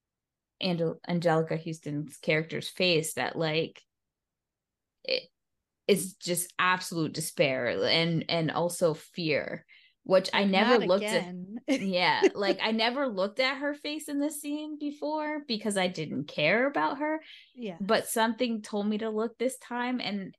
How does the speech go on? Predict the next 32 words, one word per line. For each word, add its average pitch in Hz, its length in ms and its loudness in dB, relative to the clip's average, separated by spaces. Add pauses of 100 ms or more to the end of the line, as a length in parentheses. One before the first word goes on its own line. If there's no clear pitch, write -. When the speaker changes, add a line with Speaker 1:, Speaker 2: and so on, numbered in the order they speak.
Speaker 1:
it 190 220 -4
was 185 260 0
just 185 340 0
like, 165 420 2 (1200)
I 214 80 4
think 254 200 4
I 247 100 6
was 202 140 2
looking 208 280 0
to 185 80 0
see 190 200 -4
if 180 80 -2
she 190 120 -4
had 156 180 -2
killed 180 260 -2
him. - 60 -6 (260)
<laughs> - 280 -20
That's 311 280 4
why 285 260 6
I 262 80 10
was 254 140 10
Speaker 2:
Y- 190 60 -4
Speaker 1:
looking 202 340 -4
at 165 100 -2
her 170 200 -2
face. 165 340 2 (600)
But 214 260 2
Speaker 2:
I - 60 -14
Speaker 1:
she 330 300 2
Speaker 2:
had 277 160 2
that 262 240 4
Speaker 1:
looked 254 80 -8